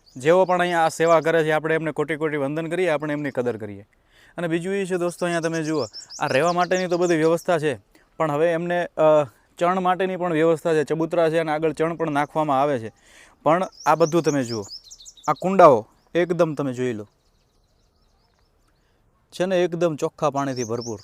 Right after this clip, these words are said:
તો દોસ્તો, આ કુંડાઓ જે છે એ રોજબરોજ ટાઈમે ટાઈમે વ્યવસ્થિત રીતે સાફ કરવામાં આવે છે અને ધોવામાં આવે છે, ત્યારબાદ રોજ અહીંયા પાણીથી ભરવામાં આવે છે. અને આવા અનેક કુંડાઓ છે.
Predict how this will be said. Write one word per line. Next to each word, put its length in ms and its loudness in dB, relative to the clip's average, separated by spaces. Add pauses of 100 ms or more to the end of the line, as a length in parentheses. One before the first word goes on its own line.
(2750)
તો 80 -4
દોસ્તો, 360 0
આ 180 4
કુંડાઓ 500 4
જે 200 2
છે 260 0
એ 200 6
રોજબરોજ 840 6 (580)
ટાઈમે 400 2
ટાઈમે 540 0 (720)
વ્યવસ્થિત 540 4
રીતે 460 0 (460)
સાફ 460 4
કરવામાં 500 6
આવે 180 4
છે 160 0
અને 160 -2
ધોવામાં 500 4
આવે 200 2
છે, 120 -2
ત્યારબાદ 460 2
રોજ 340 4
અહીંયા 180 0
પાણીથી 380 2
ભરવામાં 440 0
આવે 160 -2
છે. 80 -8
અને 140 -4
આવા 240 2
અનેક 400 0
કુંડાઓ 500 0
છે. 120 -14